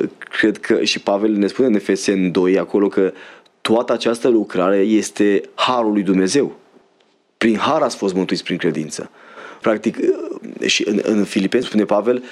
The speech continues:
Dumnezeu este acela care, care lucrează în voi și voința și înfăptuirea.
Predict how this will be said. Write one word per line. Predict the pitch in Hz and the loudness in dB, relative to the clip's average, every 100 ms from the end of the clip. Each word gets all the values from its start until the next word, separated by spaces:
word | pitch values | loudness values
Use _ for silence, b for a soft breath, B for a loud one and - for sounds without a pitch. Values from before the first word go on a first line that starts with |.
| B B - | B B -16
Dumnezeu | 110 101 113 104 104 135 147 | -6 2 4 4 2 2 0
este | 131 107 | 0 -2
acela | - 117 | 0 0
care, | 104 92 - - | 2 0 0 -2
care | 101 | 0
lucrează | 104 104 - - 123 120 107 | 2 0 0 0 0 0 0
în | 98 | -2
voi | 82 82 92 110 117 - | -2 0 2 2 0 -6
și | - 113 | -2 -2
voința | 90 98 107 92 | 2 2 2 0
și | 98 101 | 0 -2
înfăptuirea. | - 87 - 85 76 73 | -2 -6 -2 -2 -2 -8